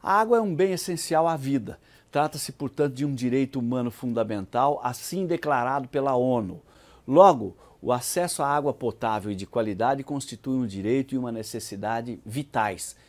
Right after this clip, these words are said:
que o Estado e o município deve prover de maneira prioritária, universal e equitativa. A natureza foi generosa com Ribeirão Preto.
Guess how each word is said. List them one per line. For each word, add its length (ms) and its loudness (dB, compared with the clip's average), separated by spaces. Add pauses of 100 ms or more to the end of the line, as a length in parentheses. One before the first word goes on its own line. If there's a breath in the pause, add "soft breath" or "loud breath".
(120)
que 80 -6
o 40 2
Estado 360 0
e 40 -4
o 20 -4
município 560 -4
deve 320 0
prover 540 -2 (200 loud breath)
de 100 -4
maneira 340 2
prioritária, 960 2
universal 880 -2 (100)
e 120 2
equitativa. 800 -10 (720 soft breath)
A 100 -2
natureza 480 2
foi 220 -2
generosa 680 2
com 140 -8
Ribeirão 360 -2
Preto. 440 -16